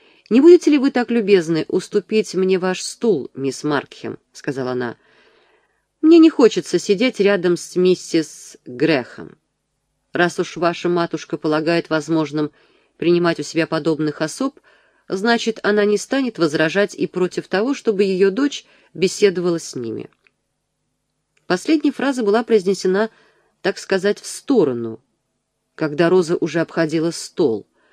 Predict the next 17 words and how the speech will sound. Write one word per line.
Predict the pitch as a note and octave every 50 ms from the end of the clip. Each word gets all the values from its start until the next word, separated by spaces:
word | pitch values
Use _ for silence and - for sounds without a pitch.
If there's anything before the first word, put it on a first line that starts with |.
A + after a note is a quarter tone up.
| _ _ _ _ _ _ _ _ _ _ _ _ _ _ _ -
Но | D#3+ E3+
у | E3+
меня | G3 A#3 C#4
недоставало | D4 C#4 C#4 - - - D#4 D4+ C#4+ C4 G#3+ F#3+ D#3
благовоспитанности | D#3+ E3+ D#3 E3 E3 E3+ D#3+ - - C4 B3+ C4+ B3+ B3 - - - A#3 A3 _ _ _ _ _ _ _ -
пропустить | - G3 - - E3+ - - - - A#3+ A#3+ -
её | A3+ G#3+ A3 G3
мимо | G3 G3+ G3+ G3+ -
ушей. | - F#3+ - - - D3+ B2+ A2+ - _ _ _ _ _ _ _ _ _ _ _ _ _ _ _ _ _ _ _ -
«Не | F#3 G#3+ A#3+
будете | A#3 D#4+ D#4+ D4+ - -
ли | C4+ C#4+
вы | C4+ A#3 C4+ B3
так | - C4 B3 A#3 -
любезны, | A3 A3+ G3 B3 D#4+ F4 C4+ F#3 E3 D#3
мисс | D3 C#3+ C#3+ C3 - -
Уилсон, | - D#3+ D3+ C#3 C3 A#2+ - - A#2 A2+ A2+